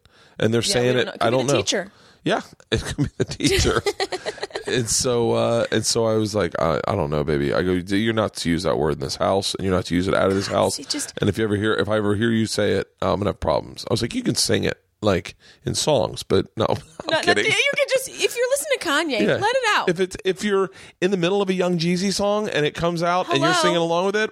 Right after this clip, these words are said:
Speaker 1: what?
Speaker 2: Listen, T I uses
Speaker 1: Honey,
Speaker 2: it
Speaker 1: yeah.
Speaker 2: just
Speaker 1: <laughs>
Speaker 2: generously in his music.
Speaker 1: Oh,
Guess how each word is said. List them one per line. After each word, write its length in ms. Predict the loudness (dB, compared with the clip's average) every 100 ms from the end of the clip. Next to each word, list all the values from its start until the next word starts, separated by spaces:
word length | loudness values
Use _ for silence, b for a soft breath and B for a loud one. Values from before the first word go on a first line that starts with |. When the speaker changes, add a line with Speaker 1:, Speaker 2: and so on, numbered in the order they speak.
| -2
Speaker 1:
what? 160 | -2
Speaker 2:
Listen, 140 | -2 -2
T 180 | 0 0
I 240 | 0 0 0
uses 220 | 0 0
Speaker 1:
Honey, 180 | 0 0
Speaker 2:
it 80 | 0
Speaker 1:
yeah. 400 | 0 0 0 -4 -2
Speaker 2:
just 340 | -2 0 -4 -2 -2
Speaker 1:
<laughs> 180 | -2 -6
Speaker 2:
generously 840 | -2 0 0 2 0 -2 -2 -4
in 80 | -4
his 120 | -4
music. 480 | -2 -2 -2 -4 -6 B B B -10 0
Speaker 1:
Oh, 300 | 2 2